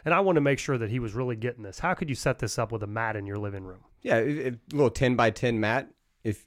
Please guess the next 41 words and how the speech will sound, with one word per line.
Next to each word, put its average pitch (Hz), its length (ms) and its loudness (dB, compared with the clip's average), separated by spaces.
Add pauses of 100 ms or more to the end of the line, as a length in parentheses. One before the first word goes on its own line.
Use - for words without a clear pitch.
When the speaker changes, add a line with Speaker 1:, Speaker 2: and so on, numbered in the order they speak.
(100)
Speaker 2:
if 107 180 -4
you 110 100 2
have 104 160 2
one 110 160 2
of 104 60 0
those, 104 240 2
that's 98 180 -2
great. 104 440 0 (100)
A 98 40 -6
lot 101 140 0
of 92 140 -2
rest-, 101 320 -4
a 110 140 2
lot 110 260 0
of 101 40 0
wrestling 95 300 -2
dads 92 240 -2
do 98 120 -2
have 95 200 0
that 95 280 0
in 92 60 -2
Speaker 1:
Sure, 220 100 6
Speaker 2:
their, - 100 0
in - 140 -2
Speaker 1:
sure. 104 100 4
Speaker 2:
their 95 60 0
basement 98 360 0
or 90 80 -4
somewhere. 98 300 -2
If 90 100 -12
you're 110 120 0
in 104 80 -2
the 95 80 -4
wrestling 98 320 -4
world, 90 180 -4
you've 90 140 -10
got 85 160 -6
a 87 120 -10 (520)
little 98 120 -2
ten-by-ten 98 640 0
mat. 95 300 -2